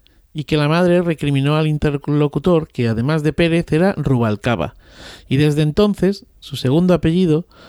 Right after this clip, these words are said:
pues va a tener para él un especial valor. Y como dice Federico Martín Nebrás, es importante cómo nos nombran, porque nos colocan en el mundo. Y en el mundo, Alfredo Pérez Rubalcaba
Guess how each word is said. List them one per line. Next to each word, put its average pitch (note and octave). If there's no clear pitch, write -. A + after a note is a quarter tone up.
pues A2+
va D#3
a E3
tener D#3
para B2+
él C3+
un A#2+
especial A#2+
valor. A2
Y C3+
como D3
dice F3
Federico C#3+
Martín C#3
Nebrás, C3
es D#3+
importante F#3
cómo B2+
nos A#2
nombran, A2
porque A#2+
nos C3
colocan D3
en B2
el G#2+
mundo. A2+
Y C3
en A#2
el A#2+
mundo, D3
Alfredo B2+
Pérez D3
Rubalcaba D3